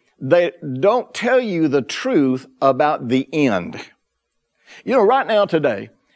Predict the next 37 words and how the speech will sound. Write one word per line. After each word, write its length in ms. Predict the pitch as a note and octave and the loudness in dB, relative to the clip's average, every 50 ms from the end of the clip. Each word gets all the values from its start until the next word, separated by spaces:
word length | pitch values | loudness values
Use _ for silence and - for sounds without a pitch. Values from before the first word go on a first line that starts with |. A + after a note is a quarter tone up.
| _ - | _ -4
if 140 | C3 - D#3+ | -4 -2 -2
you 100 | G3+ G#3 | -4 0
look 220 | G3+ F#3+ - - | 0 -2 0 0
in 240 | D#3+ C#3+ C#3 B2+ - | 0 0 0 -2 -4
political 500 | - - C#3 D3 F3 F#3+ F3+ F#3 E3+ D3 | -2 -2 0 2 2 0 0 -2 -6 -6
groups, 480 | C3 C3 D#3+ E3+ E3+ E3+ E3 D#3+ - | -4 -2 0 2 2 0 0 -2 -6
if 100 | C3 A2+ | -8 -4
you 80 | C#3+ D3 | -2 -2
look 160 | E3 E3 - | -2 0 -2
in 120 | C3 A#2+ A#2 | -4 -4 -4
religious 480 | A#2 A#2 A#2 C3+ F#3 D3 E3 D3+ - | -4 -2 0 0 0 0 -2 -6 -6
groups, 480 | - - E3 E3 D#3+ D#3+ D#3+ D#3 - B2 | -6 -4 -2 0 2 0 0 -2 -4 -10
if 80 | A2+ | -8
you 40 | C3+ | -4
look 140 | C#3 D3 C#3+ | -4 -4 -4
in 100 | C3+ A#2+ | -4 -6
philosophical 760 | - C3+ B2 B2 - - D#3+ D3 D#3+ D#3+ - F3+ - D#3+ C#3 | -6 -6 -6 -6 -8 -6 -4 -2 -2 -2 -4 -8 -10 -10 -8
groups, 320 | A#2+ D3+ D#3 D3+ D3+ - _ _ - - - - _ | -4 -4 -4 -6 -6 -12 _ _ -20 -20 -20 -20 _
they 320 | - B2 A#2+ E3 F3 G3 F#3 - - - | -10 0 2 4 4 4 2 -2 -2 2
all 400 | F3+ G3 G#3+ A#3+ B3 B3 A#3 A#3 | 2 4 4 4 4 2 2 0
promise 800 | - - - - G3+ G3+ F#3 G#3 G#3 F3+ D3 C#3 C3 - - B2+ | -4 -18 -12 -2 -2 0 2 2 2 2 0 -2 -4 -4 -6 -4
you, 180 | A#2+ A#2+ C3 | -4 -2 0
or 80 | C3 B2 | 0 0
many 320 | A#2 A#2+ C3 E3 G3 G3 | 2 2 0 2 2 0
of 80 | E3+ D3 | 0 0
them 140 | D3 C3+ - | 0 -2 -2
promise 400 | D3 C3+ B2+ A#2+ A#2 A2+ - B2 | -2 -4 -2 -4 -6 -8 -8 -6
you, 180 | A#2 B2 A#2+ - - - - - | -4 -4 -6 -6 -10 -20 -16 -6
the 240 | B2+ C#3 D#3 D#3+ | -2 0 2 2
exact 800 | D3+ C3+ A#2+ A#2 A2+ A2+ A2+ C3 E3 E3 F#3+ G#3+ A3 G#3 - - | 2 2 0 -2 -4 -4 -2 0 2 2 2 2 0 -2 -4 -12
same 580 | - - - - - F#3 F#3 F#3 F#3 F#3+ F3+ D#3 | -14 -12 -12 -4 -2 -2 -2 0 -2 -2 -4 -6
thing 480 | - - E3 E3+ D3 C3 A#2+ A#2+ B2 B2 | -6 -4 -4 -2 -2 0 -2 -4 -4 -4
that 160 | B2+ B2 - | -4 -4 -4
the 100 | A#2+ A2+ | -6 -8
Bible 540 | G#2 G#2+ A2+ C#3 C3 C#3 D#3 F3 G3 F3+ D#3 | -6 -4 -4 -4 -4 -2 -4 -2 -2 -2 -4
promises 1080 | - - - - - - A#3+ C#4 C#4 B3+ B3 F#3 - - D3 C3 B2 B2+ C#3+ C#3+ - - | -4 -8 -20 -18 -8 -2 0 0 0 0 0 -2 -4 -2 -2 0 0 0 -2 -4 -6 -4
is 240 | - D3+ C#3+ D3 | -2 0 0 0